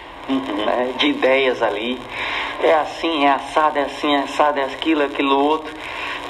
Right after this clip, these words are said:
Speaker 2: E no final das contas, se a gente for parar pra ver, um pode até ter um argumento melhor e o outro se silen-, silenciar diante disso. Mas não tenha dúvida que são poucos os que se convencem.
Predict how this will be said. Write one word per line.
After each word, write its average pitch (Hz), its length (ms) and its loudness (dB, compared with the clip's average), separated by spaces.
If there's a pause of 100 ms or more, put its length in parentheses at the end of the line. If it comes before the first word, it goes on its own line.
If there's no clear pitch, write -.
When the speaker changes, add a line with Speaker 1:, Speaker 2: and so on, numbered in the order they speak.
(160)
Speaker 2:
E 180 80 4
no 190 140 4
final 180 300 4
das 143 240 0
contas, 156 400 -2
se - 40 -2
a 151 60 4
gente 147 160 -6
for 147 140 0
parar 127 260 4
pra 120 180 -2
ver, 135 320 -4 (840)
um 226 160 2
pode 196 280 4
até 190 280 2
ter 190 120 0
um 185 120 2
argumento 165 560 0
melhor 160 520 2 (600)
e 147 100 4
o 143 60 4
outro 143 320 0
se 151 160 -2
silen-, 151 480 2
silenciar 143 680 2
diante 147 320 -2
disso. 120 400 -2 (640)
Mas 139 640 2 (500)
não 160 140 2
tenha 160 280 4
dúvida 143 320 0
que 143 120 -6
são 160 180 0
poucos - 840 0 (160)
os - 240 -2
que - 120 -4
se - 300 -2 (220)
convencem. 113 640 0